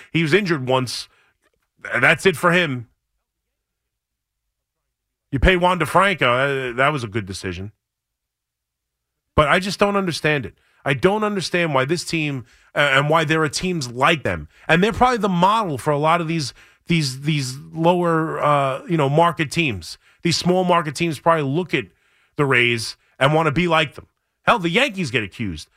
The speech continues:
of trying to be like the Rays. But this is a joke.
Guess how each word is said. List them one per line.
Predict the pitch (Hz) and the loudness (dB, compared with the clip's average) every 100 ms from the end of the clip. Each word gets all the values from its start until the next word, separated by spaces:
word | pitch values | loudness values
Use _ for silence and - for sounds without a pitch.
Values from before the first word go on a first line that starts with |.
| _ | _
of | 135 | -2
trying | 135 147 120 | 2 2 0
to | 117 | -2
be | 123 | -2
like | 110 98 | -2 -4
the | 107 | -8
Rays. | 92 76 - _ _ _ _ _ _ _ _ _ _ _ _ _ _ _ _ _ _ _ _ _ _ _ _ _ _ _ _ _ _ _ _ _ - | -8 -10 -16 _ _ _ _ _ _ _ _ _ _ _ _ _ _ _ _ _ _ _ _ _ _ _ _ _ _ _ _ _ _ _ _ _ -2
But | 147 | 2
this | 294 262 | 2 0
is | 208 | -2
a | 139 | -2
joke. | 90 123 220 139 - | 0 2 2 -2 -10